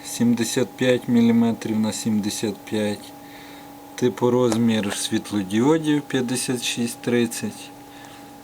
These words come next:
Ну, а далі шість Б десять Ц, не знаю, що це. Ось такий. Драйвер приклеєний на,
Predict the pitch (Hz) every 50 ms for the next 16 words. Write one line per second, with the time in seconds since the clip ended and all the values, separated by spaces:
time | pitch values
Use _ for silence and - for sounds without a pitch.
0 | - - - 139 117 104 101 113 117 120 113 104 101 95 - - 110 107 101 98
1 | 95 90 107 110 107 98 95 101 104 - - - 101 95 - - - 113 107 101
2 | 95 95 95 101 98 92 87 - - 85 82 82 82 80 - - - - - -
3 | - - - - - - - - - - - - - - - - - - - -
4 | - - - - - - - - - - - - - - - - 285 285 - -
5 | - - - - 285 285 - - - - - - - - - - - - - -
6 | - - - 104 104 107 110 - - - - - - - - - - 95 - -
7 | - - 85 85 80 73 73 76 - - - - - - - - - - - -
8 | - - - - - - - - - - - - - - - - - - - -
9 | - - - - - - - - - - - - - - - - - - 110 -
10 | 135 139 139 131 120 110 110 107 101 104 - - - - 117 110 98 - - 123
11 | 123 120 120 117 110 107 107 104 104 101 101 101 101 101 104 101 101 98 98 95
12 | 95